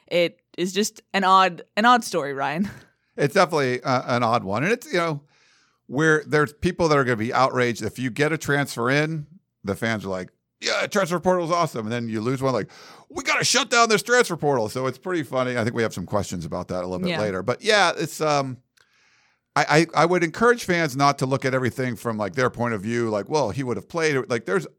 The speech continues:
Speaker 2: all these, we talked about this last week. There's always other factors
Speaker 1: Mm-hmm.
Speaker 2: in play. I mean, these are people.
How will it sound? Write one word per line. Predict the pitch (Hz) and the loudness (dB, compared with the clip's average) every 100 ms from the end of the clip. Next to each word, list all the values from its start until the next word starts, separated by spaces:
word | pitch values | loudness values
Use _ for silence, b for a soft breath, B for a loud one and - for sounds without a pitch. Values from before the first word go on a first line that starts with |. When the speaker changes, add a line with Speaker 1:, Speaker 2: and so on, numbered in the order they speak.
| - | 0
Speaker 2:
all | 135 147 | 4 4
these, | 143 139 135 | 4 0 -4
we | 123 - | -8 -4
talked | 170 | -2
about | 113 92 | -2 -4
this | 87 | -4
last | 104 98 | -6 -6
week. | 90 | -6
There's | 127 - | -6 -4
always | 135 151 151 - | 4 4 4 2
other | 135 127 | 2 2
factors | - - 110 113 123 113 107 | 0 0 0 -2 -4 -4 -6
Speaker 1:
Mm-hmm. | 165 151 147 - _ _ 139 | -8 -10 -14 -18 _ _ -6
Speaker 2:
in | 120 | -4
play. | 113 110 - - | -2 -2 -4 -8
I | |
mean, | 101 | -6
these | 131 120 | -4 -4
are | |
people. | 120 - 160 156 131 135 151 | -6 -8 -10 -4 -2 -2 -4